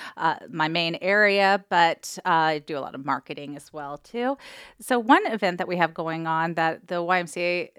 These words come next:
is hosting, we, we don't put it on. It's put on by sad, um, but we will have breakfast with Santa on Saturday morning from eight o'clock to eleven, I believe. So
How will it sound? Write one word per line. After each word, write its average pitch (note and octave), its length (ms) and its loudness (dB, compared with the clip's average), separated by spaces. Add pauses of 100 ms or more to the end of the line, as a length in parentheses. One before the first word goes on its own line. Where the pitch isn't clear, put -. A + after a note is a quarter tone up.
is D3+ 340 -6
hosting, C#4+ 540 -2
we, E3+ 440 -2
we E3+ 100 -4
don't E3 220 0
put F3 120 -2
it D#3 120 -2
on. D#3+ 240 2
It's E3 160 -8
put F3+ 160 -8
on D#3+ 260 -2
by C#3+ 500 -2
sad, F3+ 560 2 (160)
um, D3+ 440 0 (240)
but F3+ 200 -2
we F3 120 -4
will G#3 240 -4
have E4+ 240 -2
breakfast D#4+ 400 -4
with E4 100 -2
Santa - 420 -4
on G3 200 -2
Saturday E3 480 -2
morning D3+ 500 -2
from E3+ 400 -2
eight G#3 180 -6
o'clock B3+ 440 -4
to - 100 -10
eleven, G3 400 2
I E3 100 -2
believe. D3 440 -6
So D#3 340 0